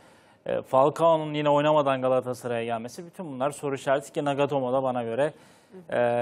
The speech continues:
yine performans olarak sorgulanabilecek bir, e, performans çiziyor. Yani Galatasaray hazır olmadığı bir dönemde, e, bu puan kayıplarını yaşaması normal. Fenerbahçe maçını da kazanmayabilir bu arada. Yani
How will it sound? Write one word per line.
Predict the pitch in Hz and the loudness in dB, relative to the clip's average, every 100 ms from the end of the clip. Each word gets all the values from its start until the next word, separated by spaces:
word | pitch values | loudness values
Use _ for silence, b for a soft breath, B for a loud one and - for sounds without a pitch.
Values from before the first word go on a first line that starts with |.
| 120 | -2
yine | 127 127 | -2 -4
performans | 127 131 123 139 139 135 - | -2 -2 0 -2 -2 -2 -4
olarak | 131 120 143 - | -4 -2 -2 -4
sorgulanabilecek | 143 131 127 131 135 135 123 151 151 - - - | -6 -4 -2 0 0 -4 -2 -4 -4 -20 -20 -10
bir, | 135 147 - - | -10 -10 -16 -4
e, | 131 123 120 | -2 -2 -2
performans | 131 131 127 143 143 139 - - | 0 0 2 0 0 -2 -6 -16
çiziyor. | 113 120 113 b b b b | -12 -10 -10 b b b b
Yani | 175 170 | -6 2
Galatasaray | 208 190 147 127 160 | 2 2 0 -4 -2
hazır | 160 160 185 | -2 0 4
olmadığı | 160 139 135 143 | 4 2 0 0
bir | |
dönemde, | 135 127 120 120 135 180 180 - b b b b b - | 0 2 0 0 0 0 -2 -18 b b b b b -8
e, | 143 135 165 | -2 -2 -2
bu | |
puan | 165 156 147 | 0 2 2
kayıplarını | 147 139 143 143 151 | 0 -2 0 0 -2
yaşaması | 139 143 135 139 | -4 -4 -4 0
normal. | 131 123 110 - | 2 2 -2 2
Fenerbahçe | 147 170 - 175 | 4 4 2 0
maçını | 165 185 175 | -4 -4 -6
da | |
kazanmayabilir | 156 139 165 160 143 151 147 131 | -2 2 2 2 0 2 0 0
bu | 123 | 0
arada. | 110 104 104 | 0 -4 -4
Yani | 117 123 123 | 0 0 0